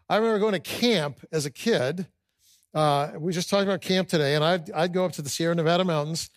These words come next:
go to camp in sixth grade, seventh grade, eighth grade, and I'd have these, we call them mountaintop experiences, right? You know, you, you throw your sins in the fire, you know, in, in some way, and you sing Kumbaya and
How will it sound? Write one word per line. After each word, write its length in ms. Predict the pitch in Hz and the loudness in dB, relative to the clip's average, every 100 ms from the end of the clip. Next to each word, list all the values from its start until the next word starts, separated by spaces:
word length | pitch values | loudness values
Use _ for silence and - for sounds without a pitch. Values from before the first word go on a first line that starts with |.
| _ - | _ -4
go 60 | 190 | -4
to 60 | |
camp 440 | 190 - 185 185 175 | -2 2 4 2 0
in 80 | |
sixth 380 | 165 - 185 - | -4 -2 -2 -2
grade, 260 | 175 165 156 | 0 0 0
seventh 320 | - 175 160 | 0 0 0
grade, 220 | 165 160 | 0 0
eighth 200 | 156 156 | 0 -2
grade, 360 | 160 156 156 147 _ _ _ - - - _ | 0 0 0 -6 _ _ _ -20 -20 -20 _
and 140 | 156 180 | 2 4
I'd 60 | |
have 160 | 165 185 | 4 2
these, 320 | 175 147 - - _ - | 0 0 -4 -12 _ -6
we 80 | |
call 200 | 175 196 | 0 2
them 60 | 175 | 4
mountaintop 460 | 175 208 202 190 185 | 4 2 2 0 0
experiences, 500 | - 170 156 151 139 | -2 -2 -2 -2 0
right? 220 | 165 175 | 2 2
You 100 | 160 | 0
know, 80 | 160 | 0
you, 240 | 156 143 - _ _ _ _ _ _ _ _ _ _ _ _ _ _ | 0 -4 -8 _ _ _ _ _ _ _ _ _ _ _ _ _ _
you 80 | 175 | -10
throw 220 | 160 202 | -6 -2
your 140 | 208 185 | 0 0
sins 300 | - 190 160 | -2 -2 -2
in 60 | |
the 60 | 170 | -4
fire, 460 | - 170 165 165 165 | 0 4 4 2 0
you 120 | 156 | 0
know, 200 | 156 156 | 0 0
in, 340 | 151 185 180 | -2 -6 -6
in 240 | 185 196 147 | -4 -2 0
some 260 | - 170 165 | 2 4 4
way, 440 | 160 156 156 165 | 4 4 2 0
and 160 | 156 160 | -2 -2
you 100 | 156 | -4
sing 300 | - 185 175 | -2 0 0
Kumbaya 1040 | 185 180 170 156 156 151 151 151 160 151 | 0 2 4 4 2 2 2 0 0 -2
and 340 | 151 151 160 | -4 -6 -8